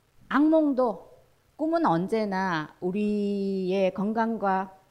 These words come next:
자기 실현이나 참나의 발견을 도와주기 위해서 꾼다는데 예외가 아니라는 거예요.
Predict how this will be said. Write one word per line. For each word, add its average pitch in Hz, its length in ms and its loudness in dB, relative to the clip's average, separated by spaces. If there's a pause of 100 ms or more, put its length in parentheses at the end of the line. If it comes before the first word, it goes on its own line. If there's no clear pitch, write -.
(140)
자기 214 280 -6
실현이나 220 800 -2
참나의 277 520 0
발견을 190 560 0
도와주기 233 560 -4
위해서 180 300 -2
꾼다는데 180 800 -6
예외가 208 520 -2
아니라는 131 520 -8
거예요. - 180 -20